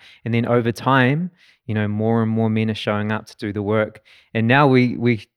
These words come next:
like, all the men that are coming to our events, they're all heavily tattooed men that are not really into any form of, you know,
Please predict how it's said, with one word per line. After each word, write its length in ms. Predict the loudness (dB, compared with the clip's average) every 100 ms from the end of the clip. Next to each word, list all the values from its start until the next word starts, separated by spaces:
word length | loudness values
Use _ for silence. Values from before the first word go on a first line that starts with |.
| _
like, 260 | -2 0 0
all 80 | -2
the 100 | 0
men 240 | 2 2
that 120 | 2
are 140 | 0 -2 _ _
coming 300 | -2 0 0
to 140 | 0
our 260 | 0 0 -4 -8
events, 440 | -4 -2 -2 -4
they're 180 | -4 -4
all 200 | -4 -8 -8 -4
heavily 360 | -2 -2 -4
tattooed 440 | -4 -2 0 -2 -2
men 320 | -2 0 -2 -6 _ _
that 160 | 0 4
are 180 | 2 0
not 260 | -2 0 2
really 320 | 2 2 2
into 300 | 0 -2 -2
any 180 | -2 -2
form 380 | -2 -4 -2 -2
of, 220 | -4 -6
you 100 | -6
know, 180 | -4